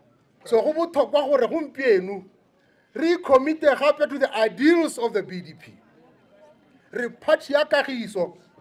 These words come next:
re party ya popagano, ha e jalo Domokoraga. Re party ya e le gore e ikaeletse go lwantsha lehuma.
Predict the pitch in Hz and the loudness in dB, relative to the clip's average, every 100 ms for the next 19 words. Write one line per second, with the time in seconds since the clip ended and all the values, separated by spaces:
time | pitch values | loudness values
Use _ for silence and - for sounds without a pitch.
0 | _ _ _ _ _ _ _ _ _ _ | _ _ _ _ _ _ _ _ _ _
1 | 196 233 - 247 302 285 277 285 320 320 | -8 -8 -6 -2 0 2 0 0 -2 0
2 | 311 320 302 247 202 208 208 196 180 175 | 2 4 4 4 2 2 2 0 -2 -4
3 | 170 143 104 - _ _ _ _ _ _ | -6 -10 -10 -18 _ _ _ _ _ _
4 | _ _ - _ - - 240 190 - 320 | _ _ -20 _ -18 -12 -10 -8 0 2
5 | 320 294 311 311 294 277 269 320 311 294 | 6 4 4 0 2 2 2 -4 2 4
6 | 302 302 311 302 302 285 254 233 208 185 | 4 2 -2 -4 0 0 0 -4 -4 -4
7 | 160 139 143 151 | -12 -10 -8 -8